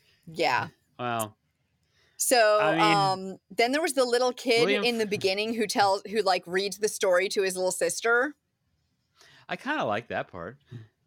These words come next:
Speaker 1: I liked that part. I just am,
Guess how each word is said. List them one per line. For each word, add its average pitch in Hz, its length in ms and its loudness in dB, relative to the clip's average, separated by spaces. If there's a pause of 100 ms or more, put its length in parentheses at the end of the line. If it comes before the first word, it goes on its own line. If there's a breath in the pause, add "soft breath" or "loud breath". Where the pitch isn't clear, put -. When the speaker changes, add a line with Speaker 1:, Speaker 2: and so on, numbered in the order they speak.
(380)
Speaker 1:
I 359 480 2 (680)
liked 277 460 0
that 370 160 2
part. 285 300 2
I 269 80 2
just 320 340 -6
am, 262 320 0